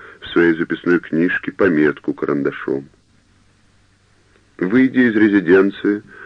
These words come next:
падре Амара отправился в собор. Он заперся в ризнице, где в этот час не было ни души,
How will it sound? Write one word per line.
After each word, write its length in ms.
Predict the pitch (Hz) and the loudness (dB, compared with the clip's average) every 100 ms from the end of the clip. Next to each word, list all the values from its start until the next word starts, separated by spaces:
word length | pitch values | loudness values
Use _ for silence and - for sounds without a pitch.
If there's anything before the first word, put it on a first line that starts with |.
| - - - | -20 -20 -8
падре 300 | - 82 82 | 0 2 4
Амара 360 | 82 82 80 80 | 4 4 4 2
отправился 560 | 78 76 76 73 - - | 0 2 4 2 0 -4
в 60 | |
собор. 500 | - 64 71 82 87 _ _ - - - - | -2 0 2 2 0 _ _ -20 -20 -18 -2
Он 200 | 78 76 | 0 2
заперся 500 | 92 90 87 82 - | 2 2 2 2 0
в 80 | 69 | 2
ризнице, 760 | 78 95 87 90 87 - 92 - - | 4 2 2 -2 -4 -6 -12 -12 -6
где 220 | 76 80 | 2 4
в 80 | 82 | 4
этот 180 | 78 | 2
час 240 | - 80 78 - | 0 0 2 2
не 140 | 78 | 2
было 180 | 73 73 | 4 2
ни 120 | 73 | 2
души, 500 | 69 69 - 76 | 0 -2 0 0